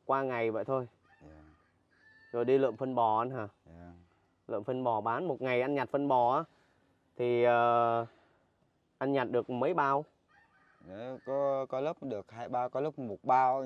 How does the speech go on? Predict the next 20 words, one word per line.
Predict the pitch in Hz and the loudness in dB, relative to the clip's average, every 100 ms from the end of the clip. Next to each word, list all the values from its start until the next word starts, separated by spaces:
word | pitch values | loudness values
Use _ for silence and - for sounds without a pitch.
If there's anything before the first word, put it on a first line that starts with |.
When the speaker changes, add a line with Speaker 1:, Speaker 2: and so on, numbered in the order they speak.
| 117 | -4
Speaker 2:
vậy | 110 | -4
à, | 117 110 - | -4 -6 -8
có, | 147 156 | -8 -6
Speaker 1:
<laughs> | 156 143 135 131 - _ - - _ _ | -4 -4 -4 -6 -10 _ -20 -20 _ _
Speaker 2:
có, | 135 160 | -2 -2
có, | 170 156 156 151 - | 0 -2 -2 -4 -6
có | 160 | -8
khỏe | - 135 156 | -4 -6 -4
thì | 143 135 131 | -6 -6 -6
được | 131 123 | -6 -6
hai | 139 123 | -6 -4
bao, | 127 127 | -4 -4
không | 139 | -8
có | 139 151 | -12 -14
khỏe | - 131 139 | -10 -10 -10
thì | 123 117 113 110 104 101 _ _ _ _ _ - _ _ - - | -8 -8 -8 -8 -10 -14 _ _ _ _ _ -20 _ _ -20 -12
có | 143 147 | -6 -4
một | 113 | -4
bao | 127 127 117 | 0 0 0
à. | 98 | -2